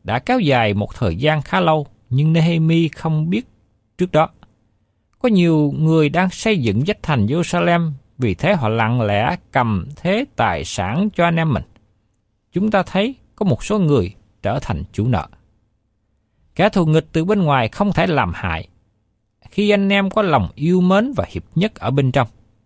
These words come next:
Nhưng rất tiếc giờ đây có sự bất hòa. Các bạn nhớ,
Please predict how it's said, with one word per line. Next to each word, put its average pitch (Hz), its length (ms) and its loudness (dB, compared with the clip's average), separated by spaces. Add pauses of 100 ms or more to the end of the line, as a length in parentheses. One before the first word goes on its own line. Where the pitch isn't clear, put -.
(400)
Nhưng 214 180 2
rất 254 180 -6
tiếc 269 300 -4
giờ 120 160 2
đây 165 300 0 (100)
có 226 140 0
sự - 160 -2
bất 170 220 -4
hòa. 90 240 0 (1120)
Các - 180 -2
bạn 113 240 2
nhớ, 147 200 0